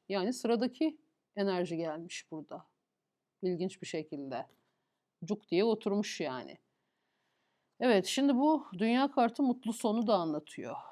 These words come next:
Bugüne kadar ne, e, eziyetler çektiyseniz, ne sıkıntılarınız olduysa, olumlu, olumsuz her türlü tecrübe. Artık siz karmik bir, e, döngüyü de tamamlamış olabilirsiniz bu arada.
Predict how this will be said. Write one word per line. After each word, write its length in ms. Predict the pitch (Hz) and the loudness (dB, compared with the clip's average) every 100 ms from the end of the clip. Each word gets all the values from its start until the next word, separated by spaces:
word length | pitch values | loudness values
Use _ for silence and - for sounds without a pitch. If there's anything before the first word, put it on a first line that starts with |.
| - _ _ _ _ - | -20 _ _ _ _ -8
Bugüne 320 | 208 277 269 | -2 0 0
kadar 460 | 240 208 226 247 - | 0 6 6 4 -2
ne, 180 | 185 220 | -4 -4
e, 400 | - 175 190 185 | -2 -2 0 0
eziyetler 720 | - 202 180 208 208 208 214 | 0 -2 0 -2 -2 0 -2
çektiyseniz, 840 | - 180 - 196 196 160 143 - - | 0 -4 -4 -6 -4 -6 -8 -10 -8
ne 140 | 190 208 | -4 -4
sıkıntılarınız 720 | 196 - 190 190 175 185 196 | -6 -6 -4 -2 -2 -2 0
olduysa, 680 | 180 160 165 170 - 123 - _ _ _ _ _ _ | -2 -2 -4 -6 -6 -8 -8 _ _ _ _ _ _
olumlu, 360 | 220 247 190 185 | -2 0 0 0
olumsuz 520 | 196 214 190 220 208 | 0 0 -2 -6 2
her 200 | 220 220 | 4 4
türlü 260 | 202 185 240 | 2 -2 0
tecrübe. 560 | 190 165 151 156 139 - | 0 -2 -6 -6 -4 -2
Artık 420 | - 233 247 240 - | 2 2 2 -6 -4
siz 280 | 254 247 | -6 -6
karmik 560 | - 202 196 208 240 - | -4 -2 0 0 -4 -2
bir, 340 | 208 220 - | -4 -4 -8
e, 360 | 175 165 165 160 | -6 -4 -4 -4
döngüyü 400 | 185 196 185 220 | -2 0 0 -2
de 120 | 226 | -2
tamamlamış 600 | 202 170 160 151 147 - | -2 -4 -2 -4 -6 -8
olabilirsiniz 800 | 156 156 143 143 - - 123 - 139 | -10 -8 -8 -10 -12 -14 -14 -12 -8
bu 140 | 139 | -6
arada. 320 | 131 113 73 | -6 -8 -12